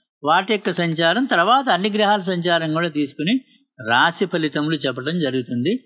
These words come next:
నెలవారీ రాశి ఫలితములు చెప్పడం జరుగుతుంది. ఇప్పుడు, ఆ,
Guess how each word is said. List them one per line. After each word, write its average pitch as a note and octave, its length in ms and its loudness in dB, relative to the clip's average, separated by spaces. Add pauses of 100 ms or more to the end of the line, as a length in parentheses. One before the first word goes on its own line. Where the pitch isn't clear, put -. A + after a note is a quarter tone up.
(300)
నెలవారీ D#3+ 680 2
రాశి D3 320 0
ఫలితములు C#3 400 -4
చెప్పడం B2 380 -6
జరుగుతుంది. - 460 -8 (880)
ఇప్పుడు, G#3+ 320 4 (680)
ఆ, C3 60 2